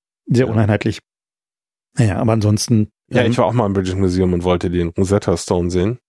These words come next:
Speaker 1: Mhm.
Speaker 2: Und es ging einfach gar nicht. Da war so eine fette Menschentraube drum, da konntest
Speaker 1: Mhm.
Speaker 2: du nicht mal so, nicht mal so irgendwie Handy hochhalten, so hoch du
Speaker 1: Nee,
Speaker 2: kannst
Speaker 1: die,
Speaker 2: und von oben runter,
Speaker 1: die,
Speaker 2: nicht
Speaker 1: die,
Speaker 2: mal da hast du irgendwas erkennen können.
Speaker 1: die Mainstream-Museen sind einfach überfüllt. Aber so die, die, die, so die, die Special Interest-Sachen sind sehr,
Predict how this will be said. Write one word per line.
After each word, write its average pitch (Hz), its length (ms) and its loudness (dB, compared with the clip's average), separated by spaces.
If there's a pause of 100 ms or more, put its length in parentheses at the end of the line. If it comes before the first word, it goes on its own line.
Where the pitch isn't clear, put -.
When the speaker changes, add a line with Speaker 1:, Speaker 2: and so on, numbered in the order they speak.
(100)
Speaker 1:
Mhm. 117 140 2
Speaker 2:
Und 90 160 0
es 80 100 -4
ging 80 160 -6
einfach 78 260 -10
gar 78 220 -4
nicht. - 220 -10
Da - 100 -6
war 76 120 -2
so - 100 -10
eine 87 100 -8
fette - 300 -8
Menschentraube 85 500 -6
drum, 85 200 -6
da 82 100 -8
konntest 123 240 2
Speaker 1:
Mhm. 120 40 2
Speaker 2:
du 104 40 2
nicht 92 140 -4
mal 92 180 0
so, 85 160 -4 (480)
nicht 113 160 -2
mal 110 200 2
so 104 200 2
irgendwie 101 260 -2
Handy 113 440 2
hochhalten, 113 680 0
so 104 140 2
hoch 104 180 -2
du 113 80 -6
Speaker 1:
Nee, - 20 -6
Speaker 2:
kannst 120 240 0
Speaker 1:
die, 139 80 2
Speaker 2:
und 113 140 0
von 110 180 -4
oben 110 240 0
runter, 113 300 0
Speaker 1:
die, - 80 0
Speaker 2:
nicht 123 120 -2
Speaker 1:
die, 156 40 4
Speaker 2:
mal 104 140 4
da 101 160 2
hast 110 140 -2
du 117 40 -2
irgendwas 104 240 -2
erkennen 104 320 -4
können. 104 140 -2
Speaker 1:
die 131 100 -4
Mainstream-Museen 117 880 2
sind 104 200 -2
einfach 117 280 -10
überfüllt. 120 400 -4
Aber 127 140 4
so 123 100 4
die, 123 280 0
die, 139 180 0
die, 131 200 2
so 131 200 2
die, 127 240 0
die 131 120 -4
Special - 340 -2
Interest-Sachen 143 600 0
sind 117 180 2
sehr, 113 400 2